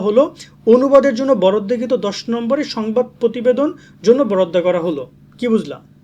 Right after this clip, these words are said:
মানে এখানে তারা অনুবাদকে বাদ দিয়ে দিছে। আমরা যদি তোমাদেরকে বাংলা দ্বিতীয় পত্র দেখাই, তোমরা এখানে নোটিস করো, এই হচ্ছে তোমার বাংলা দ্বিতীয় পত্র, যেখানে রচনামূলকের এখানে সত্তর মার্ক আছে। তো এখানে তোমাদেরকে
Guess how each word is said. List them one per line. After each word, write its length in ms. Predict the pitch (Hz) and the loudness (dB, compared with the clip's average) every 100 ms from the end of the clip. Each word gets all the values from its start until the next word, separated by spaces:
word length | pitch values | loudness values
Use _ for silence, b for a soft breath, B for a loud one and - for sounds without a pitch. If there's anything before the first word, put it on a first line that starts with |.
| _ _ _ 170 | _ _ _ -4
মানে 120 | 196 220 | -2 -2
এখানে 180 | 254 247 | -4 -2
তারা 140 | 240 - B B - 208 | 0 -2 B B -2 2
অনুবাদকে 400 | 226 247 247 269 214 | 6 4 4 2 2
বাদ 100 | 208 190 | 0 0
দিয়ে 120 | 208 | -2
দিছে। 160 | 175 175 | -2 -6
আমরা 120 | 156 208 | -4 -2
যদি 100 | 233 | 0
তোমাদেরকে 260 | 240 247 240 | -2 2 2
বাংলা 160 | 196 226 | 2 0
দ্বিতীয় 180 | 233 233 233 | 0 2 0
পত্র 120 | 233 202 | 0 -2
দেখাই, 200 | 185 254 285 B B - | 0 -2 -2 B B 0
তোমরা 180 | 247 262 | 4 4
এখানে 160 | 277 247 | 2 2
নোটিস 200 | 226 226 - | 2 0 0
করো, 160 | 190 220 B B - 226 | 0 0 B B 4 6
এই 60 | 277 | 6
হচ্ছে 140 | 285 277 | 2 2
তোমার 140 | 277 214 | 2 2
বাংলা 160 | 220 220 | 0 -2
দ্বিতীয় 200 | 220 226 | -2 -2
পত্র, 120 | 190 180 | -2 -4
যেখানে 180 | 196 240 185 | -4 0 2
রচনামূলকের 560 | 185 240 247 254 254 240 | 2 0 0 0 2 2
এখানে 160 | 220 226 226 | 2 -2 -4
সত্তর 260 | 220 240 220 | 0 0 0
মার্ক 140 | 165 156 | -2 -4
আছে। 140 | - - _ B B - | -8 -18 _ B B 4
তো 40 | 220 | 4
এখানে 160 | 285 285 | 4 2
তোমাদেরকে 280 | 277 277 | 0 0